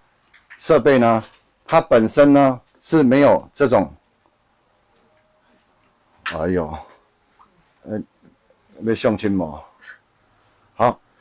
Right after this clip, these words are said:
这叫 clean，记好这东西叫 clean knife。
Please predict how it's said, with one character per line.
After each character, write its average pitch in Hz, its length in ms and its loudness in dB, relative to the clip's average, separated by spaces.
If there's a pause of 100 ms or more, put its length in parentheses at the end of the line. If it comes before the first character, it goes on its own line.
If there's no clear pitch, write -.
(1160)
这 175 100 2
叫 151 140 2
clean， 120 400 0 (1080)
记 180 180 2
好 120 120 4
这 135 100 2
东 139 120 2
西 131 40 0
叫 127 80 2
clean 113 260 -2
knife。 113 340 -2